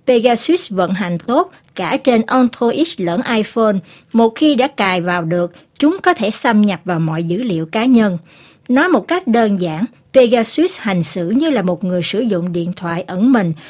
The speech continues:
có thể bật các chức năng điện thoại từ hình ảnh, danh bạ, camera, G P S, tin nhắn mã hóa vân vân, mà không có một biện pháp kiểm soát sử dụng nào từ phía N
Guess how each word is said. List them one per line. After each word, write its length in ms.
có 160
thể 200
bật 320
các 140
chức 200
năng 260
điện 200
thoại 380
từ 140
hình 200
ảnh, 380
danh 260
bạ, 220
camera, 560
G 160
P 320
S, 100
tin 220
nhắn 220
mã 200
hóa 300
vân 200
vân, 180
mà 180
không 240
có 140
một 240
biện 220
pháp 200
kiểm 180
soát 260
sử 140
dụng 300
nào 280
từ 200
phía 300
N 160